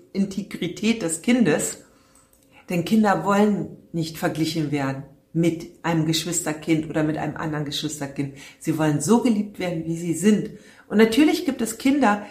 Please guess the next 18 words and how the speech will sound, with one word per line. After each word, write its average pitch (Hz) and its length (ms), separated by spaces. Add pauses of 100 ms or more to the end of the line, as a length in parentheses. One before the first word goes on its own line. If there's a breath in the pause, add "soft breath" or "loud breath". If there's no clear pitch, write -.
(340 loud breath)
die 226 140
haben 220 420 (300)
ein 202 200
Verhalten, 214 520
was 202 160
für - 240
Eltern 208 640
herausfordernd 190 800
sein 139 360
kann. 123 400 (720 soft breath)
Das 190 160
ist 208 120
aber 208 240
trotzdem 233 460
wichtig, - 240
dass - 180
die 214 160
Kinder 247 560